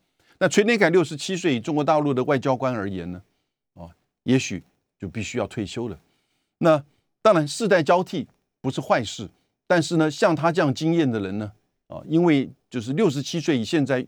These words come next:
来看，越来越不算是年纪太大的这种年龄。你更不要说，我们刚刚不是讲这个拜登已经现在是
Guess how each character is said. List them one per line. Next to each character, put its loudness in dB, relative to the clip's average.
来 -2
看， -2
越 0
来 0
越 2
不 -8
算 0
是 -4
年 2
纪 -6
太 -2
大 2
的 -6
这 -6
种 -6
年 -6
龄。 -12
你 -2
更 4
不 6
要 6
说， 4
我 6
们 2
刚 4
刚 2
不 0
是 2
讲 -2
这 -4
个 2
拜 4
登 2
已 4
经 0
现 -2
在 0
是 -10